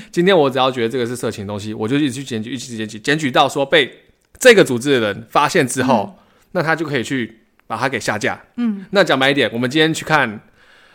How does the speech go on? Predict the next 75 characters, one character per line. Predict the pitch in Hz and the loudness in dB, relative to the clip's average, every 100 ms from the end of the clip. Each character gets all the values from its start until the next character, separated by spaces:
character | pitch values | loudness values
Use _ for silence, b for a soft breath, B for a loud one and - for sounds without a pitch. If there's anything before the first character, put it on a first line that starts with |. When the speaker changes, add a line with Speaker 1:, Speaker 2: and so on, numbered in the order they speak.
| b - | b -6
Speaker 1:
呃， | 117 110 110 110 | -4 -2 -2 -4
我 | 117 | -2
们 | 143 | 2
不 | 156 | 4
要 | 170 | 4
说 | 175 | 4
什 | 170 | 0
么 | 123 | -2
好 | 101 95 | -4 -8
了， | 101 | -10
就 | - 151 | -4 -2
是 | 156 | -2
说 | 147 139 | -2 -2
我 | |
们 | 120 | -2
就 | 135 | -6
看 | 147 135 120 127 | -4 -4 -4 -10
海 | - 120 | -10 -8
贼、 | 120 107 107 _ _ _ _ _ _ - | -6 -6 -8 _ _ _ _ _ _ -2
娜 | 175 | 0
美， | 127 101 87 _ _ _ - | 0 -2 -8 _ _ _ -10
然 | 120 | -8
后 | |
穿 | 120 143 | -4 -2
得 | 127 | -2
很 | 107 | 0
露。 | 139 107 101 _ _ - _ - | 0 0 -4 _ _ -20 _ -6
Speaker 2:
这 | 403 | -4
好 | 254 226 | -2 -2
主 | 277 254 | -2 -6
观 | 202 240 226 | -4 -2 -2
哦。 | 240 214 180 156 147 | -2 -2 -4 -6 -6
Speaker 1:
对， | 214 226 - - 233 226 | 0 0 0 -8 -8 -2
也 | 196 196 | 0 2
是 | 302 302 | 0 -2
说， | - 269 269 202 | 2 4 4 2
你 | 165 | 4
要 | 262 | 4
说 | 269 277 | 4 0
主 | 170 151 | 0 0
观 | 220 | 2
也 | 147 | 2
不 | 147 | 0
算 | 190 | 0
主 | |
观， | 147 190 | 0 -2
就 | 226 | -2
是 | 226 | -2
说， | 220 | -2
假 | 214 139 123 | -2 0 2
如 | |
今 | 143 196 196 | 0 -4 -4
天 | 175 185 185 135 | 0 0 -2 -6
你 | 98 | -6
要 | 113 151 | -2 0
这 | 147 | 0
样 | 139 139 | -4 -4
子 | 117 113 | -10 -8
搞 | 101 95 | -8 -6
的 | 104 | -2
话， | 131 123 131 | 2 2 2
那 | 147 | -2
其 | - | -4
实 | 110 | -2
大 | 131 | 0
家 | 123 | 0
什 | 120 | -4
么 | 101 | -6
东 | 113 | -4
西 | 113 | -2
都 | 113 | -2
不 | 117 | -4
能 | |
看 | 98 110 | -6 -10
的。 | 95 | -10